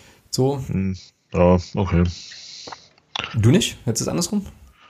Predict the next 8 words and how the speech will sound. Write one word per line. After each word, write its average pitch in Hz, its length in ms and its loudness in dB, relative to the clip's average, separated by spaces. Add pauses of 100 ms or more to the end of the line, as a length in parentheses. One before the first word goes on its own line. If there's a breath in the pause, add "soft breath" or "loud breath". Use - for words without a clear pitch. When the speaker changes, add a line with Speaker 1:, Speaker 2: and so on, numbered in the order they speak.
(320 soft breath)
Speaker 2:
Nee, 87 1000 2 (120)
ich, 92 220 4
ich, - 180 4
also 101 140 6
inzwischen 123 480 6
muss 117 160 4
ich 120 80 4
sagen, 107 400 4